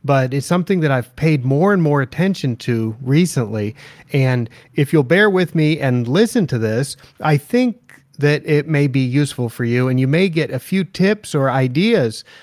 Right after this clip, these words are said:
about how to do soil sampling in a way that is going to be most effective for making use of the test results that you will,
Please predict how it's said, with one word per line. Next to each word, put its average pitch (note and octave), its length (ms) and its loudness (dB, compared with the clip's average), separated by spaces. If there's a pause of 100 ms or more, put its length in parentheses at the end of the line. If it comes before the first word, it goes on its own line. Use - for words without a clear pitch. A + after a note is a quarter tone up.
(160)
about C3+ 300 0
how D#3+ 420 0 (160)
to C3+ 420 0 (440)
do C3+ 520 4
soil D3 460 0
sampling A#2+ 760 -2 (220)
in D#3 160 2
a E3 80 4
way C#3 480 2 (300)
that C#3 160 -2
is C3+ 300 -2
going D3+ 320 2
to C#3+ 100 -2
be C3 140 0
most D3+ 460 0
effective C3 840 -2 (300)
for D3 240 0
making C#3 440 0
use C3+ 580 0
of B2 280 -4
the A#2+ 220 0
test - 360 -4
results A#2 440 -2
that A2 220 -6 (180)
you A#2 160 0
will, G#2+ 440 -2